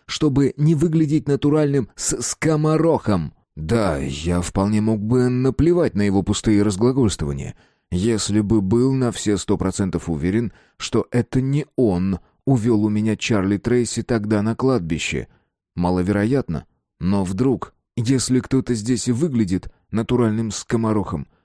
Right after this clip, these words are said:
то только тот, кто несет чепуху, и это явно не я. Я журналист-киновед, собирающий информацию о Табе Теккерее. Ждите откровений, когда я закончу. Мой палец зависает над мышкой.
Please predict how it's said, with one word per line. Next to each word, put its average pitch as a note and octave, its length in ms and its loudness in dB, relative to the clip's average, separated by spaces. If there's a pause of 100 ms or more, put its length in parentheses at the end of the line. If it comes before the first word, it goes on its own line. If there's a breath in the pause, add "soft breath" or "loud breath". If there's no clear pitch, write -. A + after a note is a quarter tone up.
(120)
то A2+ 100 0
только - 320 0
тот, - 380 -2 (180)
кто - 160 -4
несет A2+ 380 -2
чепуху, G#2+ 600 -2
и F2 60 2
это F#2+ 180 -2
явно G2 360 0
не G2 160 -2
я. E2+ 240 -2 (420)
Я A2 220 2
журналист-киновед, G#2+ 1120 -2 (160)
собирающий A2 580 0
информацию G2+ 640 -2
о E2 40 -6
Табе A2+ 380 0
Теккерее. D#2 800 -4 (540)
Ждите A2+ 420 0
откровений, A2 680 0 (240)
когда G#2 340 0
я F#2 60 0
закончу. F#2 640 -4 (440)
Мой A2+ 220 0
палец E3 480 0
зависает B2 580 -2
над A#2 180 -2
мышкой. F#2 460 -4